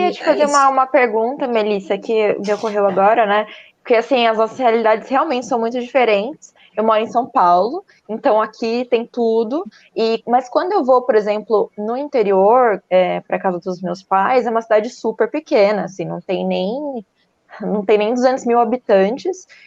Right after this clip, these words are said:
Speaker 1: E lá eu já consigo achar com mais variedade algo que não acontecia nesse, quando eu comecei a me interessar pela beleza vegana, isso não acontecia. Eu não tinha acesso fácil a esse tipo de,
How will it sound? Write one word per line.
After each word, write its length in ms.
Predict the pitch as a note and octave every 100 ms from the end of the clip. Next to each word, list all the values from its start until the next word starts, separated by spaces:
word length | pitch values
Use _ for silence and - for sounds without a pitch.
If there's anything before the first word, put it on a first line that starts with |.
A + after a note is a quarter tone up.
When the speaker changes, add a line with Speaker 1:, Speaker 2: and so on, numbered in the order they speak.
| _
Speaker 1:
E 400 | - A3+ A3+ A3+ A#3
lá 240 | A#3 A#3
eu 60 | B3+
já 140 | C4
consigo 520 | C4 C#4 - C4+ A#3+
achar 380 | C4+ - B3 G#3+
com 180 | A3 A3+
mais 300 | A3 G3 G3
variedade 720 | G#3 G3+ F#3+ F#3 G3 A#3+ G#3 A3 -
algo 280 | G#3+ A3+
que 140 | A#3 B3+
não 180 | A3+ C4
acontecia 840 | D#4 D#4+ D#4+ E4 - C4 C4+ D#4+
nesse, 280 | C#4 B3+ -
quando 200 | A#3 A3
eu 60 |
comecei 460 | A3 G#3+ G#3+ - G#3
a 60 | G3
me 100 | G3
interessar 560 | G3 F#3 F#3+ F#3 - - - _ -
pela 220 | A3 B3+
beleza 400 | A3 G#3 G3 F#3
vegana, 420 | F#3+ E3+ G#3+ A#3+
isso 200 | A#3+ B3+
não 180 | G#3+ G#3+
acontecia. 560 | B3 C#4+ F4+ - C4 G#3+
Eu 40 |
não 160 | G#3+ E4+
tinha 340 | - G4 G#4
acesso 440 | - G#3+ F#3+ F#3+ - _ _ -
fácil 460 | G3 F#3 G3 C4 -
a 60 |
esse 220 | G#3+ A3 A3+
tipo 420 | - A3+ - A3+
de, 640 | F#3+ A3 A3 G#3+ G3+ G3